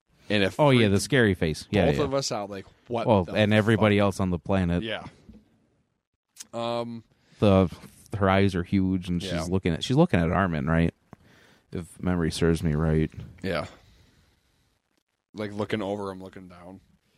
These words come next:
Speaker 2: Which,
Speaker 1: Uh,
Speaker 2: shout out to his glow up, dude. Armin must have the biggest glow up in anime history.
Speaker 1: Yeah.
Speaker 2: From h-, the wit,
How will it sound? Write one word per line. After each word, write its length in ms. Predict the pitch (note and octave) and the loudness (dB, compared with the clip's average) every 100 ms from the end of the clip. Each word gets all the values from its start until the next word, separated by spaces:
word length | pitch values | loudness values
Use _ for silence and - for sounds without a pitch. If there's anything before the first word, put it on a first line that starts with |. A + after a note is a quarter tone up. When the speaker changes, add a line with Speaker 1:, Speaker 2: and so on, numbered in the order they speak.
| _ _ _ _ _ _ _ | _ _ _ _ _ _ _
Speaker 2:
Which, 160 | A#2 F#2 | 2 2
Speaker 1:
Uh, 140 | G#2 | 0
Speaker 2:
shout 300 | A2+ C#3+ G#3+ | 0 0 2
out 180 | C4 G3+ | 0 2
to 120 | C3+ | 2
his 220 | A#2+ A2 | 2 0
glow 380 | - F#2 G2 G2+ | -4 -2 0 0
up, 160 | D#2 - | -2 -4
dude. 280 | F2+ F2 E2 - _ _ - _ _ _ _ | -2 -2 -4 -14 _ _ -20 _ _ _ _
Armin 260 | A#2 F3+ F3 | 0 2 2
must 220 | C#3 - | 0 0
have 260 | C#3 A2+ A2+ | -2 -2 -2
the 140 | G#2+ - - G#2+ - _ _ _ | -4 -4 -16 -18 -18 _ _ _
biggest 340 | A2+ A2 G2+ | 0 2 0
glow 320 | - F2+ E2+ E2 | 0 2 2 2
up 160 | D#2+ | 0
in 300 | E2 D2 C#2+ - | -2 -2 -6 -6
anime 380 | F2+ E2 C#2+ D2+ | -6 -4 -4 -4
history. 520 | E2 - - - F#2+ - | -6 -6 -6 -6 -6 -6
Speaker 1:
Yeah. 280 | F#2 D#2+ E2 - _ - - _ _ _ _ | -4 -2 -4 -14 _ -10 -10 _ _ _ _
Speaker 2:
From 280 | - A2 G#2 | 0 2 2
h-, 100 | G2+ - | 0 -2
the 140 | G2 | -2
wit, 300 | F2+ G2+ A2+ | 2 2 2